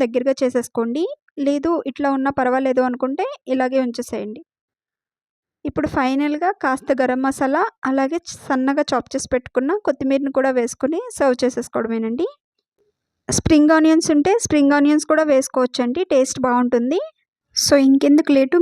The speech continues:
మీరు కూడా ప్రాన్స్ తెచ్చి ఇలా కర్రీ చేశారంటే అస్సలు వదిలిపెట్టరండి, హ్యాపీగా తినేస్తారు. So, లేట్ చేయకుండా ఈ కర్రీని మీరు కూడా ట్రై చేసి కామెంట్ సెక్షన్‌లో కామెంట్ చేయండి. ఇలాంటి కర్రీ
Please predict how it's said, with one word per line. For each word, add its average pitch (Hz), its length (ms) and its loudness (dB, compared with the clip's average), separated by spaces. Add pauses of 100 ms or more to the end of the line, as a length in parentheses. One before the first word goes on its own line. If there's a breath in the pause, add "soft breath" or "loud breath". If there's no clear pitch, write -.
మీరు 277 200 4
కూడా 277 220 2
ప్రాన్స్ 247 320 2
తెచ్చి 269 240 0 (100)
ఇలా 269 100 4 (100)
కర్రీ 240 180 2 (100)
చేశారంటే 247 540 2 (340)
అస్సలు 277 460 0
వదిలిపెట్టరండి, 254 760 0
హ్యాపీగా 240 520 0
తినేస్తారు. 247 520 0 (1160)
So, - 80 0 (120)
లేట్ 247 260 2
చేయకుండా 285 380 2 (240)
ఈ - 20 2 (120)
కర్రీని 269 420 4
మీరు 269 200 2
కూడా 277 220 2
ట్రై 240 140 2 (140)
చేసి 277 320 0 (220)
కామెంట్ 247 320 0
సెక్షన్‌లో 294 440 -4
కామెంట్ 247 340 -2
చేయండి. 311 380 2 (1160)
ఇలాంటి 262 380 4
కర్రీ 254 220 4